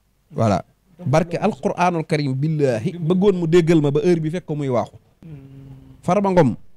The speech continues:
Speaker 1: am na lu ma ko waxoon.
Speaker 2: Hmm.
Speaker 1: Xam na ko, xam naa ko, dofut, dara jëlu ko.
Speaker 2: Hmm. Jóg na ci.
Speaker 1: Ah, xam na ko, xam naa ko, man du ma fi nekk di wax, man Cheikh, Cheikh Talif. Bàmmeel maa ko gën a dë-, maa ko gën a nëbbutu.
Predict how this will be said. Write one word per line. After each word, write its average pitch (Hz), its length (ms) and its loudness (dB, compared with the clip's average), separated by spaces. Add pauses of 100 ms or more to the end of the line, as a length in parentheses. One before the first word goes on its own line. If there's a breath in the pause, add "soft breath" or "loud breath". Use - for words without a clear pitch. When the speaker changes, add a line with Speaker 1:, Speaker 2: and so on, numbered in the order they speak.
Speaker 1:
am 170 120 2
na 185 100 0
lu 190 80 0
ma 185 100 -2
ko 175 100 0
waxoon. 147 320 0 (140)
Speaker 2:
Hmm. 160 160 -20
Speaker 1:
Xam 180 340 -2
na 170 80 4
ko, 175 120 -2
xam 180 300 -4
naa 160 160 0
ko, 160 120 -6
dofut, 170 320 0
dara 160 240 4
jëlu 175 220 8
ko. - 80 -14 (200)
Speaker 2:
Hmm. 156 120 -18 (720)
Jóg 202 140 -10
na 180 80 -8
ci. - 140 -14 (420)
Speaker 1:
Ah, 240 180 -2
xam 254 260 -6
na 294 80 -4
ko, 302 100 -8
xam 311 200 -2
naa 262 140 0
ko, 311 120 -6
man 311 180 -4
du 269 80 -4
ma 330 80 -4
fi 302 80 -6
nekk 277 200 -4
di 240 80 -4
wax, 262 180 -2
man 262 180 -2
Cheikh, 277 220 -6
Cheikh 269 200 -4
Talif. 185 280 0 (320)
Bàmmeel 220 380 4
maa 202 140 0
ko 190 100 -2
gën 180 160 0
a 160 40 -2
dë-, 139 120 -2
maa 180 160 -2
ko 170 100 -4
gën 165 140 2
a 151 40 2
nëbbutu. 123 300 -4